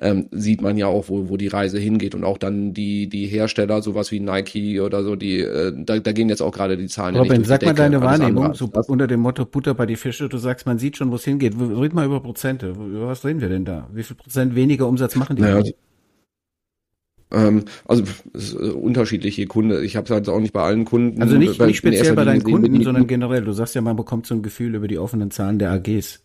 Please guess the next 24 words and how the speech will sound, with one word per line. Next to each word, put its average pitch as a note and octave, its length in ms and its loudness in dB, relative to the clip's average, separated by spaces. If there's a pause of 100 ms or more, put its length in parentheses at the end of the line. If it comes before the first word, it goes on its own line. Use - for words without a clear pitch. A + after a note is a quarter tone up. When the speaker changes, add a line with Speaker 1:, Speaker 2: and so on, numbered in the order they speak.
(140)
Speaker 2:
Ja. D#2+ 200 -6 (1500)
Speaker 1:
Ähm, A2 520 2
hab, B2+ 180 -2
hab B2+ 100 2
ich C3+ 100 4
auswendig B2 380 0
nicht B2 140 -2
im A2+ 100 -4
Kopf. D#3 220 0
Äh, A#2 440 4
super C3 240 2
Empfehlung, A#2+ 380 2
Doppelgänger-Podcast, A#2 960 2
Speaker 2:
Mhm. G#2 60 6
Speaker 1:
einfach G2+ 180 6
mal G#2+ 140 2
die A2+ 160 0
<laughs> D3+ 680 2
Speaker 2:
Grüße D3 320 4
an B2+ 100 6
Speaker 1:
die A2 60 0
Speaker 2:
Philipp. D3 220 8
Speaker 1:
Quartalzahlen A#2+ 600 2
anschauen. A#2 400 -2